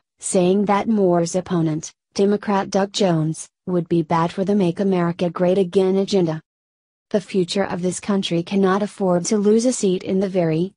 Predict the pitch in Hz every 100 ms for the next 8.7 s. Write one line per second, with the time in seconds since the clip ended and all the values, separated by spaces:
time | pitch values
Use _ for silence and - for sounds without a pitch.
0 | _ 185 190 170 170 - 196 196 - 202
1 | 202 175 185 - - 160 156 - - 180
2 | 170 185 - _ _ - 190 175 190 175
3 | 190 - 185 175 156 156 160 _ - 180
4 | - 196 202 202 175 180 196 202 180 175
5 | - 202 175 160 156 - _ _ _ _
6 | _ _ _ 185 180 - 196 214 208 -
7 | 180 170 165 180 190 196 196 226 247 254
8 | 247 233 208 202 208 196